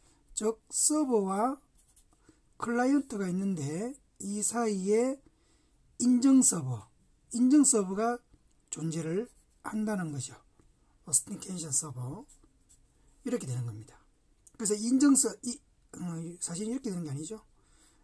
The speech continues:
여기서 인증 티켓을 받아서 이렇게 다시 접속하는 거죠. 다수의 서버가 있는 경우 계속 이렇게 접근이 가능한 거죠.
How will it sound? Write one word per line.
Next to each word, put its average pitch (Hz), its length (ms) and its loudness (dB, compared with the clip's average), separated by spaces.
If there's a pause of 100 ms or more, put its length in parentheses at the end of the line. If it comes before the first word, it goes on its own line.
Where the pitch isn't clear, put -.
여기서 208 280 -4
인증 220 300 -2
티켓을 214 380 0
받아서 185 420 -6
이렇게 208 260 -6
다시 135 160 -10
접속하는 120 440 -10
거죠. - 220 -18 (500)
다수의 202 440 2
서버가 233 380 2
있는 180 320 -2
경우 165 380 -4 (560)
계속 156 340 -8
이렇게 170 260 -8
접근이 170 320 -6
가능한 117 400 -6
거죠. - 220 -20